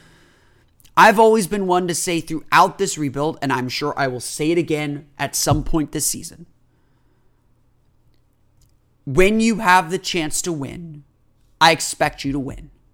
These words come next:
And yes, the Magic had the chance to win this game. My disappointment is that Aaron Gordon missed that free throw. My disappointment is that, you know, Terrence Ross was a little late to, to get over the screen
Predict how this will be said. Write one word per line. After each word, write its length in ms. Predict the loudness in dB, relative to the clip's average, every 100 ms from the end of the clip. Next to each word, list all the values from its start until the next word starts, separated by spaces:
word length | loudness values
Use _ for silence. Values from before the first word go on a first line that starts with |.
| _ _ _ _ _ _ _ _ _ _ _ _ _ _ _ _ _ _ _ _ _ _ _ _ _ _ _ _ -2
And 160 | 2
yes, 380 | 4 2 0 -10 _ -4
the 100 | 0
Magic 480 | 2 2 2 -4
had 200 | -2 -2
the 60 | -2
chance 400 | -6 -6 -8 -8
to 80 | -6
win 220 | -4 -4
this 180 | -4 -4
game. 220 | -6 -6 _ _ _ _ _ _
My 140 | 2 2
disappointment 680 | 2 -4 -2 0 0 -2 -2
is 160 | -2
that 180 | 0 0 0
Aaron 280 | 0 0
Gordon 420 | -2 -2 0 -2 0
missed 220 | 0 2
that 200 | 0 0
free 140 | -4
throw. 200 | -6 -14 -18 _ _ _ _ _
My 100 | -4
disappointment 640 | 0 0 2 0 0 -2 -2
is 220 | -2 0
that, 240 | -2 -6 _ -6
you 100 | -6
know, 80 | -6
Terrence 320 | 6 6 6
Ross 260 | 4 0 0
was 120 | -6
a 40 | -4
little 280 | -2 -2
late 400 | -2 -4 -8 _
to, 100 | -18
to 200 | -16 -14 0
get 120 | 2
over 220 | 2 0
the 80 | -4
screen 460 | -4 -4 -2 -4